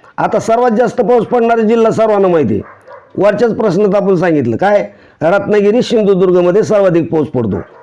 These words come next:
त्यापैकी सिंधुदुर्गाला सर्वाधिक पाऊस पडतो.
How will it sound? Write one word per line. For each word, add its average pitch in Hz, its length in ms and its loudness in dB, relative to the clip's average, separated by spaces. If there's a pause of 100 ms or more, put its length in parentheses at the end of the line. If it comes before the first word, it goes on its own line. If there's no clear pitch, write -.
(1000)
त्यापैकी 202 720 0
सिंधुदुर्गाला 240 840 2
सर्वाधिक 220 520 0
पाऊस 160 180 0
पडतो. 87 420 -6